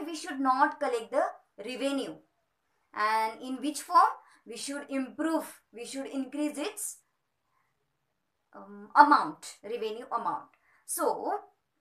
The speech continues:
slowly, slowly they became, company became financial administered over there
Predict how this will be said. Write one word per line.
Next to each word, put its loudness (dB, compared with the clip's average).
slowly, -4
slowly -4
they 0
became, -8
company 0
became -12
financial 2
administered -4
over -2
there -10